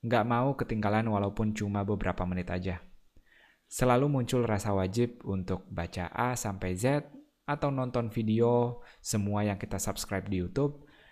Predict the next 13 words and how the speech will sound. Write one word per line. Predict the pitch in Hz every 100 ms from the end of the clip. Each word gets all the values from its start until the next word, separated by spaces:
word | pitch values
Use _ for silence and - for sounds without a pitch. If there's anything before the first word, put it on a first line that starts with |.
| -
dan | - 135 131
masih | 123 107 110
banyak | 101 98 110
antrian-antrian | 104 98 95 95 90 92 104 104 95 92
lain | 90 95 107
yang | 104 98
nggak | 131 139 131 107 104
akan | 107 98
ada | 98
habisnya | 87 95 92 87 113 92
seperti | 95 - - -
tontonan | 90 87 85 87
Netflix, | 107 - - 104 98 95 -